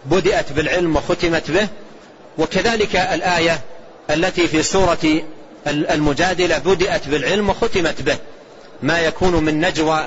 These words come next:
ثلاثة إلا هو رابعهم ولا خمسة إلا هو سادسهم ولا أدنى من ذلك ولا أكثر إلا هو معهم أينما كانوا ثم ينبئهم، آه، ثم ينبئهم بما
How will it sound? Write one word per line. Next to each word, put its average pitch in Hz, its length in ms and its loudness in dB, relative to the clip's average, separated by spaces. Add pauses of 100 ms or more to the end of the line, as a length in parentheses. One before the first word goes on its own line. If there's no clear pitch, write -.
(120)
ثلاثة 160 540 -2
إلا 170 400 0
هو 156 220 2
رابعهم 180 640 2 (460)
ولا 165 220 2
خمسة 180 460 -2
إلا 170 420 0
هو 156 240 2
سادسهم 180 800 0
ولا 180 320 0
أدنى 160 300 0 (460)
من 165 200 0
ذلك 170 400 0
ولا 160 380 2
أكثر 165 400 0
إلا 165 300 0
هو 165 260 4
معهم 160 500 0
أينما 160 400 0
كانوا 190 460 0
ثم 214 260 0 (640)
ينبئهم، 170 760 2 (440)
آه، 143 140 0
ثم 190 360 0 (680)
ينبئهم 165 580 2
بما 160 380 0